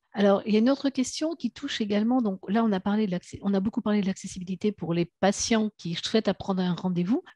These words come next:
mais, euh, est-ce que, parce que j'imagine que parmi vos clients, donc professionnels de santé, il y a également des personnes déficients visuels, je pense à des kinés et des ostéos, est-ce que, euh, le même travail a été fait sur la partie, on va dire, euh,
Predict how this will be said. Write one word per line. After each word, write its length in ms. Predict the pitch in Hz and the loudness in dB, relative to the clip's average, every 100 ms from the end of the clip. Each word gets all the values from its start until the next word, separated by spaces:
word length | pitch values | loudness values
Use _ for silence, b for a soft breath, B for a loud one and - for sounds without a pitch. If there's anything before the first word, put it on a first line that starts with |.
| 196 | 2
mais, 360 | 208 214 - _ | 6 6 4 _
euh, 360 | 185 180 175 175 185 | 4 6 4 2 0
est-ce 200 | 233 - | 0 0
que, 440 | - 269 277 285 - | 0 2 4 2 -2
parce 120 | - - | -6 -4
que 160 | 202 190 | -2 0
j'imagine 340 | 202 196 233 | 2 2 2
que 80 | 226 | 0
parmi 300 | 202 190 202 | 0 0 0
vos 160 | 180 185 _ | -2 -4 _
clients, 500 | - 208 214 226 220 | -2 0 2 0 -2
donc 280 | 170 170 - | -6 -10 -8
professionnels 440 | - 208 196 185 | -4 -2 0 0
de 60 | 175 | 0
santé, 320 | - 175 - | -4 -2 0
il 180 | 277 208 | 2 4
y 80 | 226 | 4
a 80 | 233 | 4
également 320 | 202 190 190 | 2 -2 -2
des 120 | 170 | -4
personnes 320 | 190 - 185 | -6 -4 -4
déficients 360 | 170 - 170 170 | -4 -6 -6 -4
visuels, 360 | 170 202 262 277 b _ | 0 2 0 -2 b _
je 100 | - | -10
pense 220 | 185 - | -8 -2
à 40 | |
des 120 | 170 175 | -2 -2
kinés 340 | - 185 185 | -2 0 0
et 40 | 170 | 0
des 180 | 165 | -2
ostéos, 460 | 160 160 - 185 269 - | -4 -6 0 2 2 2
est-ce 200 | 202 - | 2 2
que, 400 | - 262 285 220 | 4 6 6 6
euh, 180 | 196 185 | 6 6
le 240 | 190 190 | 4 4
même 180 | 208 240 | 4 2
travail 380 | - 190 226 240 | 0 0 2 2
a 20 | |
été 180 | 196 202 | 0 -4
fait 220 | - 233 | -2 -2
sur 260 | - - 208 | -2 -4 -4
la 120 | 190 | -2
partie, 420 | 190 - - 247 B B B | -4 -4 -2 -2 B B B
on 100 | - | -6
va 120 | 180 185 | -2 0
dire, 280 | 202 220 | 2 4
euh, 640 | 180 165 160 160 160 160 | 4 4 2 0 -2 -2